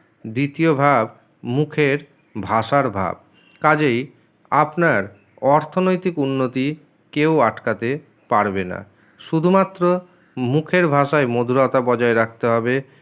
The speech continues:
এবং রাগ জেদকে নিয়ন্ত্রণে রাখতে হবে। ব্যবসাতে আপনার বিক্রি আগের থেকে অনেকটাই বাড়বে, যার কারণে ব্যবসা ক্ষেত্র থেকে ধন বর্ষা হবে।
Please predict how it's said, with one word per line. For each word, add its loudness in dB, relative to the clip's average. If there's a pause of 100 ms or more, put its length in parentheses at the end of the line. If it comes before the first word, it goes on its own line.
(180)
এবং 0 (100)
রাগ 4 (120)
জেদকে -4 (420)
নিয়ন্ত্রণে 0
রাখতে -2
হবে। -6 (460)
ব্যবসাতে 0 (640)
আপনার -2 (500)
বিক্রি -2 (420)
আগের 0
থেকে -4 (140)
অনেকটাই -2
বাড়বে, 2 (420)
যার 2
কারণে 0 (460)
ব্যবসা 0
ক্ষেত্র -8
থেকে -2 (520)
ধন 0 (100)
বর্ষা 0 (480)
হবে। 0